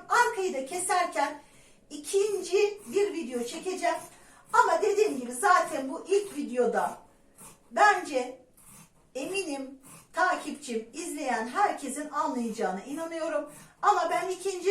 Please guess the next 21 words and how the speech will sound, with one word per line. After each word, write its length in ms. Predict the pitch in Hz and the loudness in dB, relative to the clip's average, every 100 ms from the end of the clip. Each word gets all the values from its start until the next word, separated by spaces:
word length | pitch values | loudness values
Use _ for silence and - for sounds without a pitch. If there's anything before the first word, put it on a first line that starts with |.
| 403 | 2
videoyu 460 | 330 294 269 247 | 0 -6 -6 -6
da 120 | 214 226 | -2 -2
sizlere 1000 | - 370 370 302 320 302 302 311 330 - - - - - | 0 0 -2 0 2 2 2 4 2 0 -16 -20 -20 -2
arkayı 440 | 311 381 - 285 233 | 6 6 4 -4 -4
da 120 | 247 | -2
çizerken 640 | 381 359 320 311 381 392 | -2 0 0 2 0 0
çekeceğim. 520 | 381 359 277 240 214 - - _ | -2 -4 -4 0 0 0 -12 _
Şimdi 520 | - - 480 494 381 320 | -8 -2 0 0 0 -2
size 520 | - 247 262 - - - | -4 -4 -2 -2 -6 -4
bu 160 | 370 381 | 0 2
videoyu 460 | 330 269 247 240 | 0 -2 -4 -4
bunu 180 | 381 370 | -4 -8
keserken 1000 | - 392 - 370 294 - 294 254 247 - - - _ - - - _ | -2 0 4 4 4 2 0 2 2 0 -6 -20 _ -20 -20 -20 _
kapatıyorum 720 | - 403 403 392 392 349 330 330 - - - _ - 359 | -2 2 2 4 4 4 -2 -8 -14 -20 -20 _ -10 -2
ve 180 | 370 370 | -2 4
paylarından 840 | 381 403 392 381 349 330 302 269 | 8 8 8 2 0 0 2 2
kesiyorum. 720 | 277 330 - 339 359 349 339 - | -2 -4 -4 -2 -2 -2 -8 -8
Siz 380 | - 403 440 349 | -4 0 0 2
de 120 | 294 | 0
bu 80 | 415 | 0
şekilde 720 | 415 381 - 285 190 - - | 0 0 -4 -6 -4 -4 -8